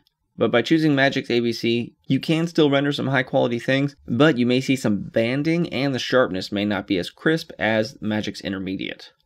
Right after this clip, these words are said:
And then we have Magix H E V C, which is the high efficiency video codec. Basically, this renders your high quality video at about forty percent smaller file size. The only downsides to using this is, first, it takes forever to render. It takes a much longer time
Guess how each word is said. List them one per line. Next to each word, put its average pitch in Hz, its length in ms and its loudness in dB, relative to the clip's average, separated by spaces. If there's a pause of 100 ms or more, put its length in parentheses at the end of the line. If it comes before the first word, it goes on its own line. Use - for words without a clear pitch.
(120)
And 127 120 2
then 156 60 2
we 196 100 0
have 180 140 2
Magix 151 420 0
H 127 260 2
E 120 120 0
V 110 140 0
C, 123 200 0
which 143 160 0
is 87 60 -8
the - 60 -8
high 123 180 0
efficiency 110 460 -4
video 120 360 0
codec. 156 380 0 (280)
Basically, 156 400 4
this 117 180 0
renders 113 300 0
your 107 80 -6
high 143 220 0
quality 113 340 2
video 110 400 0
at 107 140 -2
about 107 240 -2
forty 139 320 2
percent 110 380 -4
smaller 104 380 0
file 110 400 -2
size. - 440 -10 (100)
The 113 160 4
only 147 240 6
downsides 139 680 2
to - 100 -4
using 110 320 0
this 147 260 0
is, 107 240 0
first, 151 460 2
it 101 120 -4
takes - 400 -2
forever 120 720 -4
to 95 100 -4
render. 98 340 -2
It - 40 -12
takes - 180 -6
a 110 40 -4
much 151 420 0
longer 110 340 0
time 92 440 -8